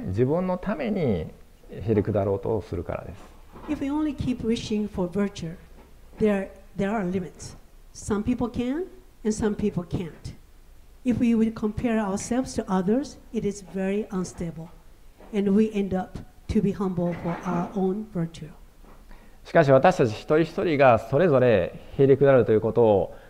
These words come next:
Speaker 1: 身をもって示してくださったこのイエス様に目を向けて、イエス様の愛を直接受け取るとき、その愛にとどまるとき、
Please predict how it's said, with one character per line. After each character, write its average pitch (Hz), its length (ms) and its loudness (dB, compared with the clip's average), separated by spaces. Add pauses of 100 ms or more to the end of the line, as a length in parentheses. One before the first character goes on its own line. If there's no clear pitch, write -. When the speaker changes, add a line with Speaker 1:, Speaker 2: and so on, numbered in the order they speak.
(140)
Speaker 1:
身 127 300 2
を 180 80 2
も 196 140 0
っ 196 100 -10
て 131 120 2
示 131 280 -2
し - 20 -16
て 113 80 0
く - 80 0
だ 113 120 4
さ 120 140 -2
っ 117 60 -4
た 110 120 -4
こ 104 80 0
の 92 180 -2
イ 151 140 -2
エ 165 100 2
ス - 140 -10
様 107 240 0
に 90 160 -2
目 135 300 0
を 139 60 0
向 139 120 -4
け 135 140 -2
て、 - 580 -2
イ 160 80 2
エ 180 80 4
ス - 80 -6
様 131 180 2
の 127 60 4
愛 110 160 4
を - 20 0
直 156 300 -4
接 165 320 -2
受 143 260 4
け 139 140 2
取 143 160 2
る 104 40 2
と 92 140 0
き、 104 360 2
そ - 180 -2
の 143 200 -2
愛 175 160 0
に 143 140 0
と 131 160 -4
ど 147 80 0
ま 156 140 -2
る 135 100 -2
と 127 100 -4
き、 135 320 0